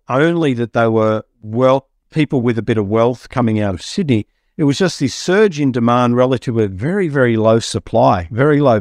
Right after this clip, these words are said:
Speaker 1: pipeline. So all those fundamentals drove prices up significantly. And on the list here, I've got, um, Paradise Point down in Victoria, Foresters Beach, you'd know Foresters Beach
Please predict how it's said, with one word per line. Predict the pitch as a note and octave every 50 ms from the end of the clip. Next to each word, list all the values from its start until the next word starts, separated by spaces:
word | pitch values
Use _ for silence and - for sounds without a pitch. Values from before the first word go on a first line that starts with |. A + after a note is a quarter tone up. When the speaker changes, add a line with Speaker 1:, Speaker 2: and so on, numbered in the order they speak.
| - -
Speaker 1:
pipeline. | F#2+ G#2+ A2 G#2 G2 A2+ B2+ G#2+ G2 F#2+ F#2
So | - - C3+ A#2+ A#2+ - _ _ _ _ _ _ _ -
all | F3 E3+ F#3+ G3
those | G3 F3+ E3+ - -
fundamentals | - E3 D3+ C3+ B2+ B2+ C3+ C#3 B2+ C3 A2+ G2+ -
drove | - C#3 B2+ B2 A#2 G#2+
prices | - - A#2+ A#2 A#2 - - - G#2 A2+
up | G2+ - -
significantly. | - - A2 G#2 G#2 A2+ A2 - G#2 - B2 A2 G2 G#2+ G#2+ A2 A2+
And | A2+ A2+ G#2+ - _ _ _ _
on | - D3+ D#3 D#3
the | C3
list | A#2 B2+ B2+ - - - -
here, | D3 C3+ B2 B2 A#2+
I've | A2 F2+ -
got, | B2 A2+ A#2 - - -
um, | A#2 A2+ G#2+ G2+ G#2 A#2+ - - A#2+ -
Paradise | - C#3 C3+ C3 C3+ B2+ A#2+ B2 A#2+ - -
Point | _ - - C3+ B2+ B2 A#2+ - _
down | - B2 A#2+ A#2 A2+ A2+
in | A2 G#2
Victoria, | F#2+ - - - - - - C#3+ C3+ C3+ B2+ B2+ B2 A#2+ -
Foresters | - - E3+ E3 D#3 - - C3+ G#2+ F2+
Beach, | - D3 C#3 D#3 - - -
you'd | A#2+ G2+
know | A#2 B2 A#2+ A2
Foresters | - - A#2 G#2 G2+ F#2 - - - - - -
Beach | - C3 C3 C#3+ C#3+ - - -